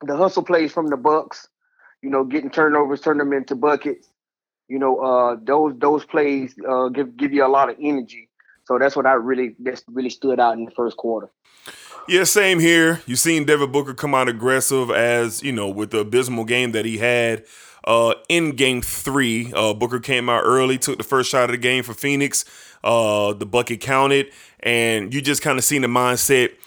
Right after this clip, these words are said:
Speaker 2: that he was in. Um, once again, Giannis exits, exits out the game in, like, the first minute or two. Now, he's been doing this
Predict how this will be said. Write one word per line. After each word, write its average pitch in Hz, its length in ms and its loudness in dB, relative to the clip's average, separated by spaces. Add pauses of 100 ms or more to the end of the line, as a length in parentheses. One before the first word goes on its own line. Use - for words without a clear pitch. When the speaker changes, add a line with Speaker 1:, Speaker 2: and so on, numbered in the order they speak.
(360)
Speaker 2:
that 117 300 2
he 147 220 -4
was 113 340 -6 (100)
in. 127 400 0 (240)
Um, 123 800 4
once 175 220 0
again, 202 400 0
Giannis 170 580 2 (160)
exits, 170 520 0 (100)
exits 196 500 0
out 175 240 0
the 160 80 -4
game 139 480 2
in, 123 80 -4
like, 123 220 0
the 113 80 -2
first 151 380 0
minute 151 200 0
or 127 60 2
two. 139 160 -4
Now, 123 80 -2
he's 214 220 -2
been 285 200 -2
doing 165 380 2
this 110 340 -4